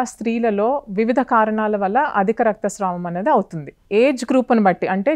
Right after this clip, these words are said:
చిన్న పిల్లల్లో డిఫరెంట్ కాజెస్, ఆ, ఉంటాయి, పెద్దవాళ్ళల్లో డిఫరెంట్ కాజెస్ వల్ల అధిక రక్తస్రావం అయ్యే ఛాన్సెస్ ఉంటాయి. So చిన్న పిల్లలు అంటే అప్పుడప్పుడే రక్తస్రావం స్టార్ట్ అయ్యి, మెన్సెస్ స్టార్ట్ అయినప్పటి నుంచి, అంటే పన్నెండు, పదమూడేళ్ళ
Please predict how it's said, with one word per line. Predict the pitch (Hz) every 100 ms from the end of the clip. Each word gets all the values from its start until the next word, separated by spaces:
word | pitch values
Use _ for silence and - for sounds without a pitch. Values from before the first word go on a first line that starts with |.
| 311
చిన్న | 226 233 269
పిల్లల్లో | 254 240 240 262 294 _ _ 175
డిఫరెంట్ | 208 - 214 208 208
కాజెస్, | 185 180 208 - - _ - -
ఆ, | 175 185
ఉంటాయి, | 180 196 185 311 392 _ -
పెద్దవాళ్ళల్లో | 220 196 240 233 226 226 233 240
డిఫరెంట్ | 208 208 202 190
కాజెస్ | 185 196 185 180
వల్ల | 202 285
అధిక | 214 220 208
రక్తస్రావం | - 196 208 196 185
అయ్యే | 175 180
ఛాన్సెస్ | 165 160 208 294
ఉంటాయి. | 233 185 - _ -
So | 302 294
చిన్న | 262 285 294
పిల్లలు | 240 190 - 196
అంటే | 214 302 349 - 196
అప్పుడప్పుడే | - 240 247 247
రక్తస్రావం | 208 233 - 214 214 208
స్టార్ట్ | - 190 190 202
అయ్యి, | 190 180
మెన్సెస్ | 196 214 269 -
స్టార్ట్ | 208 202 208 214
అయినప్పటి | 208 190 - 185
నుంచి, | 180 175 175
అంటే | 185 302 311
పన్నెండు, | 214 202 202 208 208
పదమూడేళ్ళ | 196 196 190 196 208